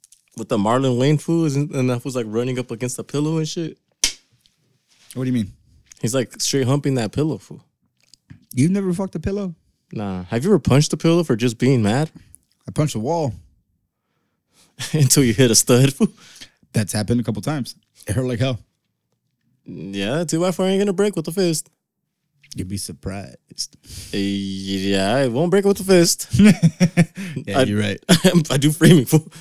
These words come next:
Speaker 1: Trust me, I know.
Speaker 2: Uh, but yeah, you know,
Speaker 1: That
Speaker 2: drywall, that drywall though. Pah.
Speaker 1: Well, I mean, drywall is just fucking, just fucking compressed dust.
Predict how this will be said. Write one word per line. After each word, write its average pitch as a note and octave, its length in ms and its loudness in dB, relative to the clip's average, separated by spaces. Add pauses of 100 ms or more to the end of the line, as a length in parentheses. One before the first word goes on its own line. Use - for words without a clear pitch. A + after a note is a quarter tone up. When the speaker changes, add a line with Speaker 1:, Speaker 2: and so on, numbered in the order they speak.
Speaker 1:
Trust C#3+ 280 -6
me, D3+ 100 2
I D#3 60 2
know. D3 240 2 (1120)
Speaker 2:
Uh, F#2+ 380 -10 (1300)
but C3 260 4
yeah, F4+ 140 -6
you D#4+ 200 -10
know, G#3 300 -10 (460)
Speaker 1:
That A2 220 -4
Speaker 2:
drywall, C3 400 4
that G#2+ 140 -2
drywall C3 420 2
though. F#2+ 260 -6
Pah. - 200 2 (200)
Speaker 1:
Well, C3 120 0
I B2 40 2
mean, B2+ 120 4
drywall C#3 300 4
is A#2+ 80 2
just B2+ 160 -4
fucking, A#2 380 -4 (1400)
just - 320 0
fucking E3 260 -4
compressed B2 640 -2
dust. - 480 -2